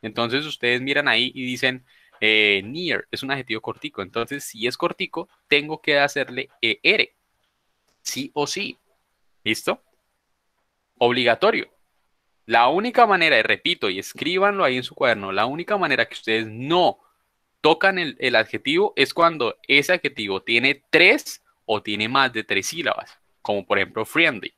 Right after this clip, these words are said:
friendly, tiene tres. Entonces lo dejan quieto, lo dejan tal como Dios lo trajo al mundo.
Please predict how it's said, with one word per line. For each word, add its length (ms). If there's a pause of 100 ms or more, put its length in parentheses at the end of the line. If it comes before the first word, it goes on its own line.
(100)
friendly, 1000 (380)
tiene 220
tres. 440 (240)
Entonces 220
lo 80
dejan 260
quieto, 380
lo 100
dejan 380 (400)
tal 240
como 240
Dios 160
lo 80
trajo 240
al 80
mundo. 260